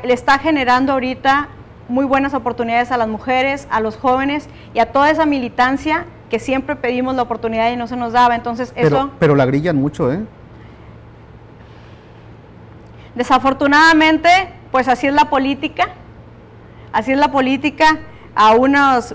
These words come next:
Speaker 1: personas les va muy bien en los medios de comu-, comunicación y a otros, pues, no les favorece mucho, pero yo
Speaker 2: No, pero al interior del partido, ¿eh? O sea, los mismos priistas, eh, la están grillando, están grillando su, su dirigencia.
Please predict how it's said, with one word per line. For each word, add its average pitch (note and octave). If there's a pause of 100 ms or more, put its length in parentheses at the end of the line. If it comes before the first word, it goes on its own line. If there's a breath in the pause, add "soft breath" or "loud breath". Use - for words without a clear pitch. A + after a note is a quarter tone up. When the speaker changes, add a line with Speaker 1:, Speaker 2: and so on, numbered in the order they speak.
(100)
Speaker 1:
personas C4
les A3+
va A#3+
muy B3
bien B3
en B3
los A3
medios A#3+
de A#3+
comu-, A#3
comunicación A#3 (420 loud breath)
y -
a A3
otros, A#3+
pues, B3
no A#3+
les C4
favorece A#3+
mucho, D4+
pero C4+ (120)
yo C4
Speaker 2:
No, C4+
pero F3
al C#3
interior C#3
del G#3+
partido, C3
¿eh? B2+
O E3
sea, D3+
los C#3
mismos D#3+
priistas, E3+
eh, A#2+
la A#2
están B2
grillando, D#3
están D3+
grillando D#3
su, B2+ (400 loud breath)
su D3+
dirigencia. C3+